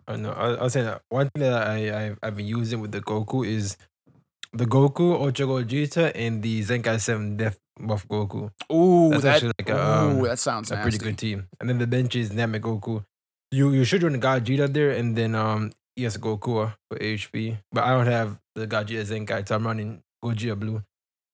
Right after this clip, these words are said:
Speaker 1: on the bench instead. But yeah, that team is, um, it's pretty good.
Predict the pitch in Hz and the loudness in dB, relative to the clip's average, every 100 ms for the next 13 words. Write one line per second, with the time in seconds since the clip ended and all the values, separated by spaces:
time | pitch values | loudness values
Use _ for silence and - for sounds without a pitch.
0 | - 113 113 113 113 - 107 101 117 110 | -8 -6 -4 -2 -4 -6 -10 -6 -2 -4
1 | - - 113 110 110 120 110 101 104 104 | -4 -6 -2 -2 -2 -4 -4 -2 -2 -4
2 | 95 - _ _ - 120 110 110 101 | -6 -12 _ _ -10 -6 -6 -6 -8